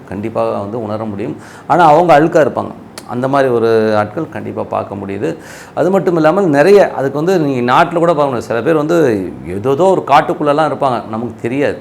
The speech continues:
ஏன்னா, அவங்க வந்து ஏன் வரமாட்டாங்கன்றதுக்கு ஒரு காரணம் இருக்கு.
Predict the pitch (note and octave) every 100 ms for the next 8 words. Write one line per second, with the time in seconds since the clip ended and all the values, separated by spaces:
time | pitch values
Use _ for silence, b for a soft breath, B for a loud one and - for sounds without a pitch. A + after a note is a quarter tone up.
0 | - A2 A2+ A#2+ A2+ A2+ A2 C#3+ D3+ B2
1 | E3 D3 A#2 C#3 D3 A#2+ B2 A#2 A2+ A#2+
2 | D#3 A#2 G#2+ G#2 G#2+ A#2 A#2+ A2 G2 A#2+
3 | E3